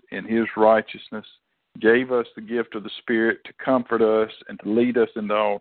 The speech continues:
truth. And this is the love of God, and only, and only his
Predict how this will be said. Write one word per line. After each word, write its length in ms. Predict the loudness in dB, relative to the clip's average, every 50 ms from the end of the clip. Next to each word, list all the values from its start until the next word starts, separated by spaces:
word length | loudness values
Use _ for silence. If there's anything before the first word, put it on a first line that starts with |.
| -6 -2
truth. 340 | -2 0 0 0 -4 -6 -10 _ _ _ _ _ _ _ _ _ _ _ 0
And 200 | 0 2 4 4
this 120 | 4 2 2 2
is 300 | 2 4 4 4 2 0 -4
the 100 | -8 -8
love 240 | -4 -2 -2 -2 -2
of 160 | -4 -8 -2 _
God, 380 | 2 2 2 2 0 -2 -8 -12 -4 -2
and 140 | 0 2 2
only, 420 | 2 2 2 0 -2 -6 -8 -10 -16 _ _ -4
and 180 | -2 2 4
only 320 | 4 4 2 0 -4 -6 -6
his 220 | -6 -8 -8 -8